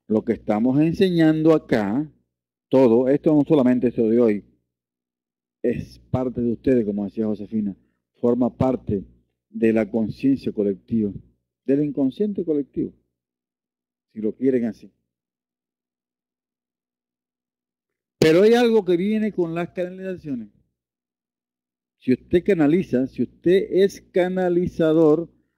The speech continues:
hay algo que viene aparejado con esto. ¿Qué es lo que es? Responsabilidad. Responsabilidad de su canalización,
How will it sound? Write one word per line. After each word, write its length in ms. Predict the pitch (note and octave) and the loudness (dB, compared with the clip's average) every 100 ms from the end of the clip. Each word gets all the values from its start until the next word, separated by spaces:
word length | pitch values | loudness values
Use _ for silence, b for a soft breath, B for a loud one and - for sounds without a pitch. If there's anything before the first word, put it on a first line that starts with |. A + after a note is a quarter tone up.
| _ | _
hay 240 | B2 C3 D#3 | -2 2 2
algo 320 | E3+ E3 D3+ | 2 2 2
que 140 | C3 | 0
viene 300 | C3 D3 D3 | 2 2 2
aparejado 920 | C3+ B2 A2+ G#2 A#2+ C3+ C3+ C3+ G#2 - | 0 0 -2 -2 -2 2 2 0 -4 -12
con 220 | A#2+ C3 | -4 -2
esto. 300 | D3+ - - - _ _ _ _ _ _ _ _ _ _ | -2 -4 -14 -20 _ _ _ _ _ _ _ _ _ _
¿Qué 120 | A#2 | 0
es 40 | |
lo 120 | A#2+ | 0
que 160 | A#2 D3 | 2 0
es? 220 | E3 - _ _ _ _ _ _ | -2 -6 _ _ _ _ _ _
Responsabilidad. 1040 | A2 F#2+ - A2+ G#2 G#2+ G#2 G#2+ G#2+ G#2 - _ _ _ _ _ _ _ _ _ _ _ _ _ _ _ _ | -10 -8 -4 -4 -2 -2 -2 -2 -4 -4 -8 _ _ _ _ _ _ _ _ _ _ _ _ _ _ _ _
Responsabilidad 1700 | - A#2+ C3 B2+ - C3+ C3+ C#3 C3+ C#3+ C3+ C#3+ C#3 C#3+ D#3 E3+ F#3+ - - _ _ _ _ _ | -2 2 2 0 -2 2 4 2 0 0 2 2 2 2 2 2 -2 -6 -20 _ _ _ _ _
de 420 | A#2 - C#3 D3+ | -8 2 2 2
su 380 | - E3 F3 F3 | -2 2 2 2
canalización, 920 | E3+ D#3+ D#3+ D3+ D3 - A3 F3 | -2 0 2 2 0 0 0 0